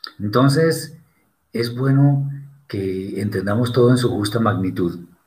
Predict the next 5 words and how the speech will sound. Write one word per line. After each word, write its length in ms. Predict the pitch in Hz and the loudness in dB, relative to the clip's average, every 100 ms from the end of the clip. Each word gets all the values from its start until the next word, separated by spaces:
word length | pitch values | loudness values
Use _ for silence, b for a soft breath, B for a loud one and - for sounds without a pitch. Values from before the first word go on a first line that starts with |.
| _ _ _ _ _ _ _ _ _ _ _ _ _ _ | _ _ _ _ _ _ _ _ _ _ _ _ _ _
El, 480 | - 123 131 131 123 | 4 4 4 2 -2
el 180 | 123 120 | -4 -2
corazón 440 | 127 120 117 123 | 0 0 2 2
del 160 | 127 151 | 2 4
hombre, 340 | 135 - - | 4 2 -2